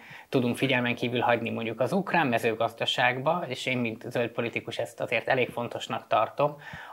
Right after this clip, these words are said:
Olyan módon állítanak elő élelmiszert, ha-, mondjuk gabonát, ahogy Magyarországon nem lehet.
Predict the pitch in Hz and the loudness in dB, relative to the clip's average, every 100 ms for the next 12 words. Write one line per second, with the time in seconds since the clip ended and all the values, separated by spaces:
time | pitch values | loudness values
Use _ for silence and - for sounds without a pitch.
0 | - 185 226 185 147 170 147 131 139 139 | 2 8 10 12 10 10 8 6 6 6
1 | 127 127 120 - 127 113 117 117 120 127 | 4 0 0 2 2 2 4 4 4 2
2 | - 170 165 - - - 143 135 131 123 | 4 4 4 0 -4 -2 -2 -4 -2 2
3 | 113 110 117 110 120 151 190 - 143 165 | 2 4 4 4 6 4 4 2 2 4
4 | 190 170 165 160 165 147 143 131 117 107 | 4 4 2 0 0 4 4 4 4 2
5 | - - - | 0 -4 -10